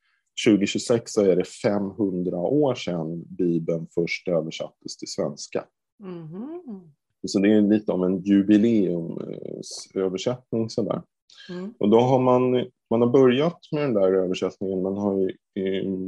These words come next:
Speaker 1: släppt, eh, jag vet inte riktigt, fem eller sex,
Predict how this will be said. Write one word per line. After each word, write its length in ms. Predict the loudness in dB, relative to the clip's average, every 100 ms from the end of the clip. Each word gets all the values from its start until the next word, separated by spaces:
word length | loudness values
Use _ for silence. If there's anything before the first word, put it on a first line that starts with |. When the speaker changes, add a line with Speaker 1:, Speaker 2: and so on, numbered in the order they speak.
| -8 -10 -12 _
Speaker 1:
släppt, 480 | -18 -2 2 0 -2 _ _ -10 -4
eh, 580 | -2 0 -2 -2 -2 -6 -10 _ _ _ _ _ _ _ _ _ _
jag 120 | -2 2
vet 260 | 2 2
inte 200 | 0 2
riktigt, 540 | 2 2 0 -2 -2 0
fem 240 | 2 4
eller 140 | 2
sex, 260 | 2 2 0